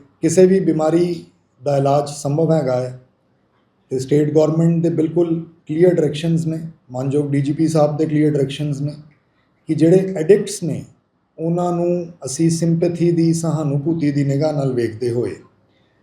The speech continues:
ਉਹਨਾਂ ਦਾ ਡੀ ਐਡਿਕਸ਼ਨ ਸੈਂਟਰਾਂ 'ਚ ਇਲਾਜ ਕਰਾਉਣਾ ਹੈ, ਓਟ ਸੈਂਟਰਾਂ 'ਚ ਇਲਾਜ ਕਰਾਉਣਾ ਹੈ, ਤਾਂ ਕਿ ਉਹ ਨਸ਼ਿਆਂ ਦੇ ਇਸ ਕੋਡ ਨੂੰ ਮੈਡੀਕਲੀ ਇਸ ਤੋਂ ਨਿਕਲ ਕੇ ਜਿਹੜੀ ਸਮਾਜ ਦੀ ਮੁੱਖ ਧਾਰਾ ਆ, ਉਹਦੇ 'ਚ ਸ਼ਾਮਿਲ ਹੋ ਸਕਣ।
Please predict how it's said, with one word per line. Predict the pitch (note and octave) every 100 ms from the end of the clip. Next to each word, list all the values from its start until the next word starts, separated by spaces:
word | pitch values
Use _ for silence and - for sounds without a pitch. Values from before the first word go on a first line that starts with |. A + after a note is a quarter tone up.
| _ _ _ -
ਉਹਨਾਂ | D#3+ E3+
ਦਾ | E3 E3
ਡੀ | C3+ D#3+
ਐਡਿਕਸ਼ਨ | E3+ E3 D#3 E3+ E3
ਸੈਂਟਰਾਂ | - C3 C3 C#3+
'ਚ | C#3
ਇਲਾਜ | C#3 A2+ A2
ਕਰਾਉਣਾ | - C3 B2+ C3+
ਹੈ, | C#3 C#3+ - _ -
ਓਟ | C3+ C3+
ਸੈਂਟਰਾਂ | - C#3+ C#3+ D3
'ਚ | C#3+
ਇਲਾਜ | D3 C3 B2+ -
ਕਰਾਉਣਾ | C3 C3 C3
ਹੈ, | C3+ C3+ _ _ _ _ _ _
ਤਾਂ | C#3+
ਕਿ | C#3 E3+
ਉਹ |
ਨਸ਼ਿਆਂ | E3 D3 E3 E3
ਦੇ | E3
ਇਸ | E3
ਕੋਡ | E3 D3+ D3 D3+
ਨੂੰ | D3+ D3+ D3+ - _ _
ਮੈਡੀਕਲੀ | A#2+ C3 D#3 E3 E3+ E3+
ਇਸ | D#3+ -
ਤੋਂ | - D3+
ਨਿਕਲ | C#3 - D#3 D3+
ਕੇ | C#3 B2 - - _ _ _ -
ਜਿਹੜੀ | B2+ C#3+
ਸਮਾਜ | C#3 C3+ C3+ C3
ਦੀ | D3
ਮੁੱਖ | C#3 C3+ -
ਧਾਰਾ | D#3 B2+ A#2 A#2+
ਆ, | A#2 C#3
ਉਹਦੇ | C#3
'ਚ |
ਸ਼ਾਮਿਲ | C#3 - A2+ A#2+
ਹੋ | C3
ਸਕਣ। | C3+ B2 C3 C#3